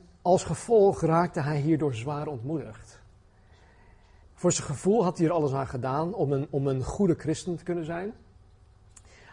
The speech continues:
Maar uiteindelijk vond hij het allemaal veel te moeilijk. Hij vond het veel te moeilijk. Hij vond het ook veel te belastend.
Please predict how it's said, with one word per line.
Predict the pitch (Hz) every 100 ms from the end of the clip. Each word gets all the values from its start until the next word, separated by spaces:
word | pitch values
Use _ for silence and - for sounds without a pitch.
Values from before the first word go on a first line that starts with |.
| - 220
Maar | 170 160
uiteindelijk | 175 170 185 214 -
vond | - 180 147
hij | 165
het | 160
allemaal | 185 170 160 151
veel | - - 202 202 190
te | 160
moeilijk. | 156 147 113 107 - - - _ _ _ _
Hij | -
vond | - 143
het | 131
veel | - 180
te | 170
moeilijk. | 156 147 123 120 - - -
Hij | 156
vond | 180 147
het | 175
ook | 151
veel | - 165 151
te | 135
belastend. | 135 143 160 - 110 107 -